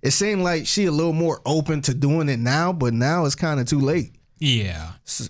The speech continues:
Speaker 1: but I think Cardi B doing it the right way. She, she, she been doing it. She collabed with City Girls
Speaker 2: Yeah.
Speaker 1: early on. You know,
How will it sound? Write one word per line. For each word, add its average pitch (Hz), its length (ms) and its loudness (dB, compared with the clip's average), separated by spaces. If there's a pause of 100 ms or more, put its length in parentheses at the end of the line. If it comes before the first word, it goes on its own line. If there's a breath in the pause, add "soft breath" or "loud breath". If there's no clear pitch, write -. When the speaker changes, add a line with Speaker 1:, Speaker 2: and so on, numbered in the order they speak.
Speaker 1:
but 120 400 0
I 143 80 0
think 151 280 -2
Cardi 143 260 0
B 135 180 2
doing 131 300 0
it 120 100 -4
the 113 80 -2
right 117 260 2
way. 120 340 2
She, 139 260 0 (260)
she, 131 300 -2
she 147 220 2
been 156 260 2
doing 135 240 0
it. 123 60 2
She 139 200 2
collabed 135 460 2
with 127 100 -2
City 156 300 2
Girls 147 580 0
Speaker 2:
Yeah. 107 340 2
Speaker 1:
early 147 360 0
on. 147 420 0 (480 soft breath)
You 127 140 -2
know, 110 400 -4